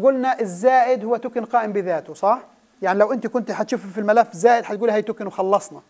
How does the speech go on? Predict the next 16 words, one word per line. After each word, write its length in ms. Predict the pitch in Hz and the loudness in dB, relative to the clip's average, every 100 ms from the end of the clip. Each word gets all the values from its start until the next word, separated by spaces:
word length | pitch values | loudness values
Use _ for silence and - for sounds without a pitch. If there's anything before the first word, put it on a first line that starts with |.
| _ _ _ _ - - | _ _ _ _ -16 -6
طب 100 | 185 | -6
افترضي 400 | 196 - 262 233 | -4 0 0 0
أنا 300 | 220 233 233 | -2 -4 -4
عملت 340 | 196 202 226 | -4 -6 -6
assumption، 640 | 185 - 214 180 - 160 185 | -8 0 0 -2 -10 -10 -8
إيش 140 | 180 | -4
قلت 180 | 190 196 | -2 -2
لك؟ 220 | 165 165 - - - | -4 -6 -10 -20 -8
قلت 180 | 180 220 | -4 -2
لك 200 | 214 185 | -2 -4
بدنا 180 | 175 | -4
نفترض 600 | 190 180 - 214 214 220 214 - | -6 -6 0 2 2 0 -4 -14
إنه 200 | 185 190 | -12 -8
الزائد 540 | 208 180 196 185 156 143 _ _ _ - | -8 -2 0 0 -2 -10 _ _ _ -12
والناقص 800 | 180 190 196 196 160 - 147 - _ _ - | -8 -4 0 2 0 -2 -14 -16 _ _ -8
والضرب 540 | 185 165 165 208 165 | -8 -4 2 4 2